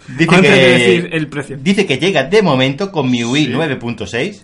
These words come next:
Speaker 1: con
Speaker 2: Sí.
Speaker 1: una capa especial.
Speaker 2: ¿Especial?
Speaker 1: Especial de la casa.
Speaker 2: Dios mío.
Speaker 1: Que se llamaría Poco Edition o algo así, no sé. <laughs> No, sí, hay una, hay
Speaker 2: No,
Speaker 1: un
Speaker 2: se llama miui for Poco.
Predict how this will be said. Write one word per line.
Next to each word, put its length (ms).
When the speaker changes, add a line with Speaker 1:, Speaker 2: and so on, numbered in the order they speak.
Speaker 1:
con 140
Speaker 2:
Sí. 60
Speaker 1:
una 180
capa 380
especial. 880
Speaker 2:
¿Especial? 960
Speaker 1:
Especial 520
de 80
la 140
casa. 280
Speaker 2:
Dios 360
mío. 420
Speaker 1:
Que 100
se 220
llamaría 580
Poco 960
Edition 420
o 20
algo 120
así, 240
no 100
sé. 80
<laughs> 80
No, 140
sí, 160
hay 160
una, 180
hay 220
Speaker 2:
No, 140
Speaker 1:
un 40
Speaker 2:
se 100
llama 260
miui 520
for 320
Poco. 380